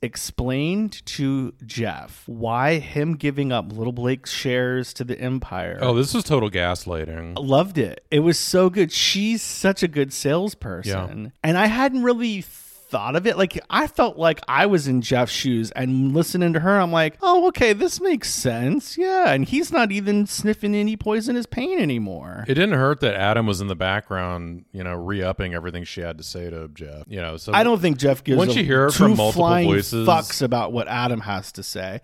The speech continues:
Speaker 1: But Alexis did make a pretty good point. I guess he's not gonna be fighting it. So <laughs>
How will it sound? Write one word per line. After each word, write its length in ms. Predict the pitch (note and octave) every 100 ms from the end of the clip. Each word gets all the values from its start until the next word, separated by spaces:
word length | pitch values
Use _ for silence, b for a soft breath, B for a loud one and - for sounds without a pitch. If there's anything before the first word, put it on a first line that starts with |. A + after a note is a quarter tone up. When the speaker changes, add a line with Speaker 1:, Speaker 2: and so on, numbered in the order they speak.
| -
Speaker 1:
But 80 | F3+
Alexis 560 | F#3 F3+ - G3+ F#3
did 260 | - C#3+ D3+
make 240 | B2+ C3
a 60 | D#3
pretty 260 | - B2+
good 300 | C#3+ B2+ C#3
point. 480 | - C4 E4 F3+ F#2
I 160 | - A2
guess 380 | A2+ A2+ B2 -
he's 240 | E3 D#3
not 200 | D3+ D3
gonna 160 | F3+ F3+
be 140 | G3+
fighting 480 | F#3+ - G3 D#4+ C4+
it. 320 | G2 C#2+ -
So 680 | - B2+ A#2 A2 G#2+ G#2+ -
<laughs> 60 | -